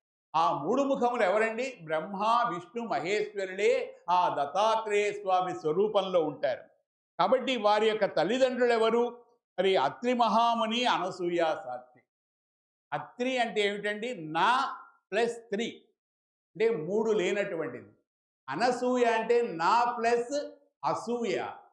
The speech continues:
అసూయ లేనటువంటి అద్భుతమైన స్వరూపమే అనసూయ మాతని. గట్టిగా చప్పట్లు కొడదాం. ఆ తల్లి అసలు ప్రధానమైనటువంటి భూమిక అండి. ఎంత అద్భుతమైనటువంటి మహాసాధ్వి అండి అనసూయ మాత.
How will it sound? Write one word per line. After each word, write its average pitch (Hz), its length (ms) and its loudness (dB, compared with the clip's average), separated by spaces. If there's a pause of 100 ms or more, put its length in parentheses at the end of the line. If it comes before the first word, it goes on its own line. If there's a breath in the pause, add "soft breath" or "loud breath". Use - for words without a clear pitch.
(180)
అసూయ 233 580 0
లేనటువంటి 214 640 0
అద్భుతమైన 208 800 -2
స్వరూపమే 220 960 -2 (180)
అనసూయ 202 480 0
మాతని. 156 560 0
గట్టిగా 202 300 -2
చప్పట్లు 185 440 -2
కొడదాం. 165 440 0 (180)
ఆ 156 180 2
తల్లి 190 580 -2 (140)
అసలు 196 280 0
ప్రధానమైనటువంటి 214 1160 -2
భూమిక 170 300 -8
అండి. 127 140 -12 (600)
ఎంత 202 220 -4
అద్భుతమైనటువంటి 202 960 -2
మహాసాధ్వి 160 880 -2
అండి 151 200 -10 (420)
అనసూయ 170 440 0
మాత. 147 380 -4